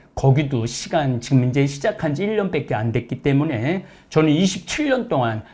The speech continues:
만 삼천 명을 모았으니까, 아마 그, 버-, 샌버나디노도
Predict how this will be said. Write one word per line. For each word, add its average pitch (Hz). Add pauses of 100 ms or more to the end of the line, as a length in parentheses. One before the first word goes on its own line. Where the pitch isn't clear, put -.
만 139
삼천 208
명을 143
모았으니까, 110 (420)
아마 135 (120)
그, 143 (340)
버-, 131
샌버나디노도 151